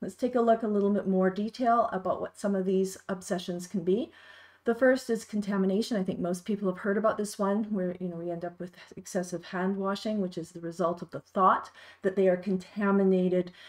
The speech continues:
with dirt, germs, or illnesses. There's also aggressive obsessions, such as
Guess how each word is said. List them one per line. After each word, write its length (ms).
with 220
dirt, 460
germs, 420
or 440
illnesses. 680
There's 240
also 360
aggressive 480
obsessions, 720
such 360
as 440